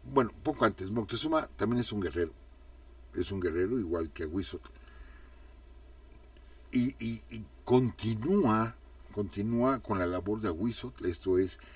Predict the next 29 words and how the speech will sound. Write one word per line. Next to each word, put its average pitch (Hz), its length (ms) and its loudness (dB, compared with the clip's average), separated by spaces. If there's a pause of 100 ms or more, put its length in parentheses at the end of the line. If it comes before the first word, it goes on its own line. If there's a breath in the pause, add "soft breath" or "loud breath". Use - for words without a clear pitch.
(460 loud breath)
expandiendo 98 880 -2
el 76 100 -2
Imperio 85 340 -4
Mexica, 90 500 -6 (420)
¿sí? 95 180 -4
El 85 140 -6
de 92 120 4
la 90 100 2
Triple 87 360 -4
Alianza, 92 500 -2 (1500 loud breath)
eh, 101 220 2
de 101 140 -2
tal 117 200 2
forma 127 360 0
que 98 100 -10
sus 82 160 -8
conquistas 107 640 -6
con 98 180 -2
Ahuizotl 101 480 -2
habían 95 240 0
llegado 92 240 0
hasta - 220 -8
Chiapas, 139 600 -2 (440 loud breath)
pues 95 160 -2
él 104 140 0
llega 98 260 2
hasta - 240 -8
Guatemala, 95 840 0 (920 soft breath)
¿sí? 110 360 0